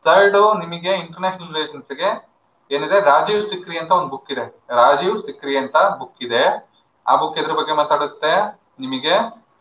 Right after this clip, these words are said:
ಏನು, in strategic importance of Indian, ಏನು, foreign policy ಅಂತ, ಆಯ್ತಾ? Importance of Indian foreign policy ಅಂತ ಒಂದ್ ಬುಕ್ ಇದೆ,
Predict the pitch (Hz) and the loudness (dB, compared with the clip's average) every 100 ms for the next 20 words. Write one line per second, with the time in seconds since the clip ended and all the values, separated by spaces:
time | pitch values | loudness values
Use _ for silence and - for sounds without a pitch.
0 | _ _ _ _ _ _ _ _ _ - | _ _ _ _ _ _ _ _ _ -12
1 | 143 170 202 156 160 135 - 147 175 180 | -4 0 0 -2 -6 -8 2 4 4 2
2 | 196 _ 202 202 185 175 175 165 170 180 | -4 _ -6 -6 -6 0 2 2 2 0
3 | 180 156 151 175 180 175 160 165 147 143 | 0 -2 -6 -6 -6 -10 -10 0 0 0
4 | 151 139 131 123 117 113 - - 113 127 | 0 0 0 -6 -4 -2 -2 -4 0 0
5 | 110 - _ _ _ _ 143 156 165 170 | 0 -4 _ _ _ _ -4 0 2 0
6 | 170 - 151 156 151 139 151 147 139 143 | -2 -4 -6 -6 0 0 0 -4 -6 -6
7 | 131 127 127 - 135 | -6 -6 -6 -10 0